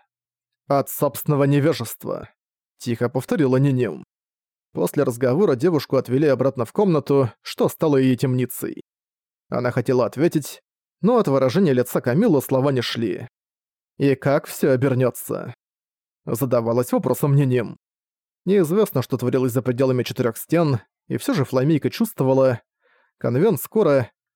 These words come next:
и Камил не преминет случаем раскрыть родство с дожами Элта.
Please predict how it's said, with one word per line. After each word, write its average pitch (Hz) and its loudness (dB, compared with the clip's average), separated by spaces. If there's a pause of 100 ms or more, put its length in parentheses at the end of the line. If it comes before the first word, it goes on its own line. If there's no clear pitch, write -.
(100)
и 123 0
Камил 180 2
не 143 2
преминет 135 0
случаем 170 -2
раскрыть 131 -2
родство 151 0
с 123 -2
дожами 135 2
Элта. 123 0